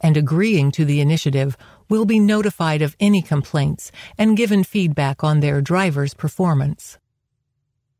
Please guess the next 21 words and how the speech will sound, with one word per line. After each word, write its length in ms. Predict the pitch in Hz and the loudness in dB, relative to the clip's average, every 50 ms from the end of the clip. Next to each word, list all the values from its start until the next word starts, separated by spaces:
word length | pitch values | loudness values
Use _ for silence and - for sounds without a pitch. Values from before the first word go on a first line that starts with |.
| - | -2
The 160 | 185 202 226 240 | 0 2 2 2
initiative 520 | 240 202 175 151 - 156 151 156 160 170 - 160 | 2 2 2 0 -2 -2 -2 -2 -2 -2 -2 -2
also 340 | 165 190 196 - 151 135 | -2 -2 0 0 -2 -2
protects 640 | 135 - - 151 - - 151 147 - - - - - - | -2 -2 -4 -6 -2 -2 -2 -4 -4 -6 -16 -20 -18 -14
signatory 800 | - - - 277 247 208 175 165 - - - 139 135 143 143 | -14 -8 -6 -2 0 2 2 2 0 0 -2 -2 0 0 -2
drivers 580 | 135 143 147 139 135 135 139 143 143 139 - - - | 0 0 0 0 0 0 0 -2 -2 -2 -4 -6 -2
and 180 | - 170 165 - | 0 0 0 0
taxicab 640 | - 190 202 - - - 175 - 156 151 143 143 | 0 -4 -6 -6 -4 -8 -6 -2 -2 -2 -2 -2
companies 520 | - - 156 143 - 151 147 147 160 165 170 | -2 -2 -2 -2 0 0 0 0 0 0 0
with 160 | 185 185 - | -2 0 -2
a 80 | 185 - | -2 -4
commitment 580 | - 196 185 185 220 - - 233 254 262 - _ | -2 0 2 2 2 0 -2 -4 -6 -6 -8 _
to 120 | - - 180 | -4 -2 0
resolve 600 | 156 160 156 147 165 160 156 165 175 180 - - | 2 2 2 2 2 0 0 0 -2 -4 -6 -4
complaints 580 | - 190 190 - - 190 165 147 135 - - | -4 -4 -4 -2 -2 -2 0 0 -2 -2 -4
against 480 | - 156 143 - 160 151 143 - - - | -4 -4 0 0 0 0 0 -2 -6 -8
participating 800 | - 156 143 - - 233 - 202 165 - 156 143 135 135 139 139 | -4 -4 -4 -2 -4 -4 -2 -2 -2 -2 -2 -2 0 0 -2 -2
taxicabs 800 | - 151 151 151 - - - 143 - - 147 139 139 139 131 - - | -2 -2 -4 -4 -4 -6 -8 -8 -4 -2 -2 0 0 -2 -4 -4 -4
without 480 | 208 220 226 - 226 196 147 135 - - | -2 -2 0 0 -2 -2 -2 -4 -8 -14
formal 500 | - - - 147 143 139 139 143 143 143 | -18 -6 -2 0 0 2 0 0 -2 -2
litigation. 840 | 139 143 147 147 - 180 175 185 180 - - 143 139 139 135 131 | -2 0 -2 -2 -2 -2 -2 -2 -2 -2 -2 -2 0 0 -2 -4